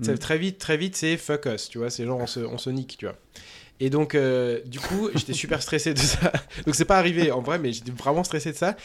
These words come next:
Speaker 1: Et ben, il y a des vidéos sur YouTube qui t'apprennent à bien dire focus.
Speaker 2: Ah ouais, énorme, <laughs> énorme.
Speaker 1: Voilà. Et
Speaker 2: Il y a
Speaker 1: la,
Speaker 2: tout
Speaker 1: la,
Speaker 2: sur YouTube.
Speaker 1: donc, j'ai regardé des vidéos le soir <laughs> avant de, la veille de la keynote. Et en fait, les,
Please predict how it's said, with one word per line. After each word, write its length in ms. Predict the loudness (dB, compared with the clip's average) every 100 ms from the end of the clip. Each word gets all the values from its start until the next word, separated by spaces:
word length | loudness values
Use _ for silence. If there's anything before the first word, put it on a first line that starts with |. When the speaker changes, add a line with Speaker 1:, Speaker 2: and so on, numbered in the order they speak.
| -18 -4
Speaker 1:
Et 80 | 2
ben, 80 |
il 60 | 4
y 40 |
a 40 | 6
des 100 | 4
vidéos 480 | 2 4 6 6 4
sur 180 | 2
YouTube 300 | 2 2 -4 -4
qui 120 | -4
t'apprennent 340 | -2 0 -2
à 40 | -2
bien 180 | -2
dire 180 | -2 -2
focus. 640 | -2 -2 -2 -6 -8 -12 -4 0 4
Speaker 2:
Ah 140 | 6 6
ouais, 140 | 4 2
énorme, 320 | 2 2 2 0 0
<laughs> 100 | 2
énorme. 240 | 2 2 2
Speaker 1:
Voilà. 340 | 4 4 0 -6 2
Et 140 | 4
Speaker 2:
Il 40 |
y 40 | 6
a 60 |
Speaker 1:
la, 60 | 6
Speaker 2:
tout 60 | 4
Speaker 1:
la, 100 | 2
Speaker 2:
sur 80 | 0
YouTube. 260 | -6 -10 -12 -18 -4
Speaker 1:
donc, 120 | 0
j'ai 80 | 4
regardé 260 | 4 4 4
des 80 | 2
vidéos 320 | 2 4 4
le 80 | 4
soir 260 | 2 2
<laughs> 240 | 4 2 2
avant 60 |
de, 240 | 0 0 -2 0
la 80 | 0
veille 220 | 2 -2
de 80 | 0
la 100 | -4
keynote. 380 | -4 -6 -6 -6 -14 -14 -14 -8
Et 60 | -2
en 20 | 0
fait, 200 | 0 2
les, 240 | 2 2